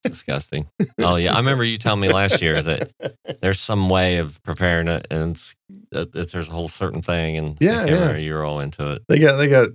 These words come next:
Speaker 2: mine's, mine's barrel aged.
Speaker 1: Ah.
Speaker 2: So, came out of a barrel. Good stuff.
Speaker 1: I did have, speaking of, uh,
Speaker 2: <laughs>
Speaker 1: you know, we're talking about artistry, but, I mean, I know that's,
Speaker 2: <laughs> This
Speaker 1: I know
Speaker 2: is
Speaker 1: that's
Speaker 2: probably the least art,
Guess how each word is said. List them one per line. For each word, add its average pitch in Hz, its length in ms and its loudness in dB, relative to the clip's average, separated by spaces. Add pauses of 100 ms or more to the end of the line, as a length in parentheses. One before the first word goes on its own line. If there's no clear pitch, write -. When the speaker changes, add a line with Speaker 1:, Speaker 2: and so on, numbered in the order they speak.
Speaker 2:
mine's, 120 540 2
mine's 120 220 4
barrel 113 340 6
aged. 67 340 -6 (360)
Speaker 1:
Ah. - 200 -10 (560)
Speaker 2:
So, 87 340 -6 (200)
came 95 140 -12
out 82 80 -6
of 73 60 -8
a 69 40 -16
barrel. 80 360 -12 (180)
Good 87 100 -6
stuff. 76 320 -12 (160)
Speaker 1:
I 131 80 0
did 185 220 0
have, 113 360 0
speaking - 400 -2
of, 92 220 0
uh, 85 180 2
Speaker 2:
<laughs> - 20 -8
Speaker 1:
you 95 120 0
know, 87 100 2
we're 87 160 0
talking 85 260 -2
about 73 240 -2
artistry, 82 480 -6 (100)
but, - 180 -14 (540)
I 82 120 -2
mean, 85 160 0
I 90 100 0
know 101 200 2
that's, - 280 0
Speaker 2:
<laughs> - 20 -14
This - 200 4 (240)
Speaker 1:
I 208 100 6
know 214 80 8
Speaker 2:
is - 120 6
Speaker 1:
that's 180 180 6
Speaker 2:
probably 160 280 8
the 135 140 6
least 151 360 6
art, 131 320 6